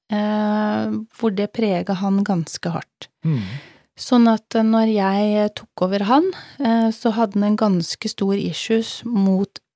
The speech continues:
Speaker 1: menn. Eh, og jeg visste hvorfor, eh, og hvordan ting kunne utarte seg.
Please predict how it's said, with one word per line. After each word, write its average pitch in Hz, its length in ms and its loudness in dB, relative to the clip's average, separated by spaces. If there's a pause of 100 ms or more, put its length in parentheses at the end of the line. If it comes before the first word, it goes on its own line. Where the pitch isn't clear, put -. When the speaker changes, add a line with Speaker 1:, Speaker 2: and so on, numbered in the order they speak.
(180)
Speaker 1:
menn. 151 280 0 (1700)
Eh, 202 520 0
og 208 120 2
jeg 214 140 2
visste 208 280 -4
hvorfor, 202 540 -2 (720)
eh, 202 800 -2
og 208 640 0
hvordan 196 580 0
ting 190 380 2 (400)
kunne 196 240 4
utarte 165 560 -2
seg. - 240 -6